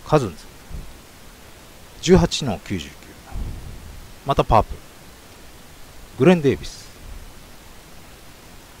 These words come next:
七十八の九十九。で、カイリー。で、ひっくり返ってます。ダニー・マニング。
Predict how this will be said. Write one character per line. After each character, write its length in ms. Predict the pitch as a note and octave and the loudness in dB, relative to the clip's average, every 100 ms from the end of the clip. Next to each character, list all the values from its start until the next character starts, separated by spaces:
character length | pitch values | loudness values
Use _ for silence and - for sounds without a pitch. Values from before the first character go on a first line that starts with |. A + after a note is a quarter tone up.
| - - - - A#2+ | -20 -20 -20 -14 -6
七 260 | C3+ E3+ | -2 0
十 120 | B2 | 0
八 240 | F#2 - G2+ | -2 -2 -6
の 100 | E2 | -8
九 140 | - | -10
十 40 | D2 | -14
九。 60 | - - - - - - - - | -14 -18 -18 -18 -18 -20 -20 -4
で、 120 | C#3+ C3 | -2 0
カ 180 | - | 2
イ 60 | G2 | 0
リ 40 | |
ー。 40 | D2+ - - - - - - - - - - - - - - - - - - - - - - - - - - | 0 -12 -20 -20 -20 -20 -20 -20 -20 -20 -20 -20 -20 -20 -20 -20 -20 -20 -20 -20 -20 -20 -18 -18 -20 -18 -6
で、 80 | C#3+ | -6
ひ 60 | |
っ 20 | - | -4
く 100 | C#3 | 0
り 60 | |
返 100 | B2+ | 0
っ 20 | |
て 120 | - - | 0 -6
ま 120 | - | -12
す。 220 | - - - - - - - - - - - - - - - | -12 -12 -12 -12 -14 -18 -20 -20 -20 -20 -20 -20 -20 -18 8
ダ 180 | E3 F3 | 10 10
ニ 160 | A3 | 8
ー・ 20 | A#3 | 8
マ 140 | G3+ | 6
ニ 80 | F3 | 6
ン 80 | |
グ。 80 | A2+ | -2